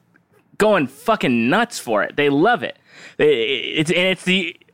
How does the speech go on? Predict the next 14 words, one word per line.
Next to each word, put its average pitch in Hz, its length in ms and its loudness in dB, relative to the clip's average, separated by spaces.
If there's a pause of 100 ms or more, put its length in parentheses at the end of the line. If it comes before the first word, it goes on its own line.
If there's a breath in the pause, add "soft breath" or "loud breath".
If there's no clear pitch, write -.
(120)
only 233 400 4
thing 220 300 0
you 175 140 4
ever 175 200 2
really 170 280 2
see 180 220 0
them 147 200 -2
eat. - 400 -4 (500 loud breath)
Um, 120 720 0 (720)
uh, 139 40 0
and, 170 600 -2
uh, 143 40 -4
you 180 160 0
know, 110 220 -2